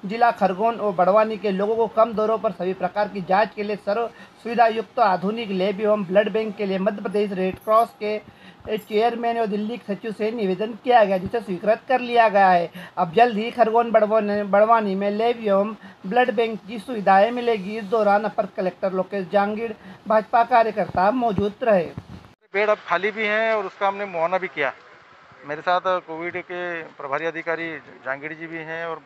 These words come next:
Speaker 2: पार्टी के अन्य लोग भी हैं। हमने एक बार पूरे वार्ड का विजिट किया, कोविड वार्ड का विजिट भी किया और जनरल वार्डों का विजिट भी किया। अब जो छोटी-छोटी चीज़ें जो ध्यान में आ रही है कि भाई ये चीज़ की कमी है, यहाँ पर पंखा नहीं, यहाँ पर लाइट की कमी है, यहाँ पर ये चीज़ करना चाहिए, ऐसे तमाम बिंदु हमने नोट करें।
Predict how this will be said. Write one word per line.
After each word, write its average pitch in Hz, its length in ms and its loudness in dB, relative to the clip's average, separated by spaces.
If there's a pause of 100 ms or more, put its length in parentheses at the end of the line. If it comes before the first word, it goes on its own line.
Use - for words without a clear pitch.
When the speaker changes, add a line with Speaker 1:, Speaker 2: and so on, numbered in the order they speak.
(160)
Speaker 2:
पार्टी 131 240 -8
के 156 80 -10
अन्य 147 160 -8
लोग 151 200 -12
भी 160 80 -16
हैं। 156 160 -12 (600)
हमने 143 160 -8
एक 156 60 -6
बार 165 100 0
पूरे 160 200 -6
वार्ड 143 260 0
का 165 100 -6
विजिट 151 260 -12
किया, 165 220 -8
कोविड 147 280 -14
वार्ड 160 220 -2
का 165 80 -4
विजिट 151 320 -14
भी 170 80 -20
किया 185 180 -14
और 196 160 -10
जनरल 151 380 -6
वार्डों 147 280 -2
का 165 80 -6
विजिट 156 320 -12
भी 156 60 -14
किया। 131 200 -18 (760)
अब 170 160 -2
जो 185 160 -2
छोटी-छोटी 175 540 -6
चीज़ें 180 260 -8
जो 185 100 -6
ध्यान 151 240 -6
में 175 140 -4
आ 170 40 2
रही 170 100 -2
है 180 60 -8
कि 180 60 -12
भाई 170 100 -10
ये 170 60 -8
चीज़ 170 200 -18
की 180 80 -16
कमी 165 260 -8
है, 170 220 -4
यहाँ 160 100 -2
पर 160 100 -10
पंखा 151 360 -6
नहीं, 160 100 -12
यहाँ 160 100 -6
पर 160 120 -10
लाइट 151 160 -4
की 160 100 -20
कमी 151 260 -12
है, 151 120 -12
यहाँ 151 120 -8
पर 147 160 -14
ये 151 100 -14
चीज़ 156 200 -20
करना 147 220 -6
चाहिए, 139 220 -16 (520)
ऐसे 185 140 -2
तमाम 185 300 2
बिंदु 190 200 -6
हमने 202 160 -4
नोट 170 200 -8
करें। 131 200 -8